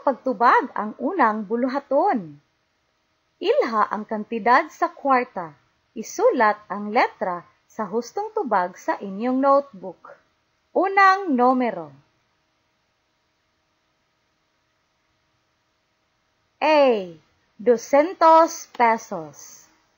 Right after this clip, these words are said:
B, bainte pesos. C, trescientos pesos. Ikaduhang numero.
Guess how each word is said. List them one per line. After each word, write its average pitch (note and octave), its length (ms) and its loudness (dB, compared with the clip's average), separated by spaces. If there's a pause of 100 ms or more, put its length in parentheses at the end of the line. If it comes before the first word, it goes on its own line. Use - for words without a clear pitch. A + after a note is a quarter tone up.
(260)
B, A#3+ 560 -4 (480)
bainte F4 800 2 (160)
pesos. A3 880 -6 (720)
C, B3 720 -6 (480)
trescientos D#4 1300 0
pesos. - 960 -8 (2500)
Ikaduhang C4 960 -2
numero. A#3+ 560 -4